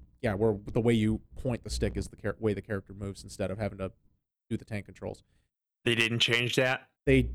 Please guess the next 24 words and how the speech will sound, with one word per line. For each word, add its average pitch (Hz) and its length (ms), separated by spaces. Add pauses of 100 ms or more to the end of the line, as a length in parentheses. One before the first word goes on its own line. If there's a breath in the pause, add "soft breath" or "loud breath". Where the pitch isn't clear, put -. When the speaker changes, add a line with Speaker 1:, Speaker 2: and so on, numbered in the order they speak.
Speaker 1:
they 143 120
did. 117 240 (360)
I'm 143 140
saying 151 440
what 131 300
a 127 40
remaster 139 640
would 113 120
have 107 120
been 107 160
is 101 120
something 104 360
way, 107 440 (680)
way 120 200
less 107 340
than 104 140
what 101 160
they 98 80
did 92 200
with, 95 400
with 117 180
Resident 104 360
Evil 101 300 (260)
one. 69 240